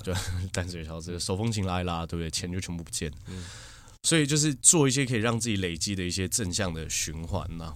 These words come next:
Speaker 1: 那我觉得练习把自己的情绪跟感受表达清楚，有一个很重要的，的原因是，我认为我现在身边绝大部分的人也都有这样子的习惯。
Speaker 2: 对。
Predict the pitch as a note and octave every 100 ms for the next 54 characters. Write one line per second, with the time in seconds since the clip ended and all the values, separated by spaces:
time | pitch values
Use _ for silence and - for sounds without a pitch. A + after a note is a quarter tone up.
0 | - C#3 C#3 G2+ - _ _ _ - A2+
1 | A2 C3 C#3 F3+ A#2 - G2 F2+ F#2 F#2
2 | - _ G#2 G2 C3+ G#2 F#2+ A2 G#2+ A#2
3 | A2+ G#2+ F2 A2 F#2 E2 E2+ E2+ G#2 G2
4 | G2 F2 F2 F2+ F2 G#2+ G2 F#2 - _
5 | - G2 F2+ G#2 G2 G#2 F#2+ A2 A2+ -
6 | G#2+ F2 - - - - - - - B2
7 | C3+ F#3+ D#3 A2 G2+ G2 B2 A#2+ B2 A#2+
8 | A#2 G#2+ G#2 G#2+ G2 G#2+ G#2+ F#2+ E2+ E2
9 | D#2 D#2 - G2 F2+ D#2+ G#2+ G#2+ A2 A2+
10 | - - A#2 F2+ D#2+ - A2 F2 E2+ -
11 | F2 - - F2+ F2 E2 - - C#2+ C#2
12 | B1 A#1 - - F2 G#2 F2 - _ -
13 | G2+ E2